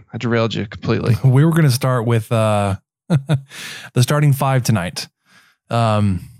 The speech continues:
Speaker 2: of the five, only one is a familiar face in Kevin McCullough. Uh,
Speaker 1: Yeah.
Speaker 2: he played twenty-eight minutes, scored eight points. You had, um, forgive me for, for, I'm probably gonna miss some of these, these first names,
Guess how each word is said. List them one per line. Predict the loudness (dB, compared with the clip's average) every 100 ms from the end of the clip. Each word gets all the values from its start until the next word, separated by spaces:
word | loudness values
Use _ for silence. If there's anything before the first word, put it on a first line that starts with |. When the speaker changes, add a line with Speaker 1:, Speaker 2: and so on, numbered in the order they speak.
| _
Speaker 2:
of | 0 2 2
the |
five, | 2 2 2 2 2 -2 -10 _ _ _ 0
only | 4 6
one | 6 6 6
is | 4
a |
familiar | 4 6 6 6
face | 4 2 2
in | 2
Kevin | 2 2
McCullough. | 2 2 0 -2 -8 _ _ _ _ _ _ _ -8
Uh, |
Speaker 1:
Yeah. | -2 -2 -2 -6 -12 _ _
Speaker 2:
he | -2 0
played | 2 0 2
twenty-eight | 4 6 6 4
minutes, | 4 2 0 -4
scored | -6 -6 -4 -2 -2
eight | -2 -6
points. | -2 2 2 2 -4 -10 -12 _ _ _ _ _ _ -6
You | -2
had, | -2 -2 -4 -4
um, | -4 -4 -6 -8 -14 _ _ _ -2
forgive | 2 6
me | 6 4
for, | 2 2 0 -2
for, | -6 -8 -10 -6
I'm | -6
probably | 0 2 4
gonna | 4
miss | 4 4
some | 2 4
of |
these, | 2 0 -2
these | -4
first | -2 -2 0 0
names, | 0 0 -4 -10